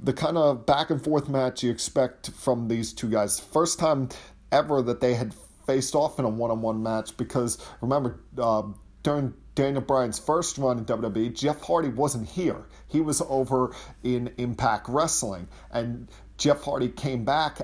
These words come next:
at a time in which Daniel Bryan wasn't cleared to wrestle. So this was kind of a dream match, a dream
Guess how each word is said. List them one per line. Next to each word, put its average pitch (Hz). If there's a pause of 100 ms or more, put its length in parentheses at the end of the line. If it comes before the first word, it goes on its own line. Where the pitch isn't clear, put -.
at 117
a 110
time 120 (220)
in 120
which 120
Daniel 123
Bryan 120
wasn't 117
cleared 113
to 120
wrestle. 127
So 123 (200)
this 139
was 135
kind 131
of 123
a 117 (180)
dream 160
match, 113
a 123
dream 131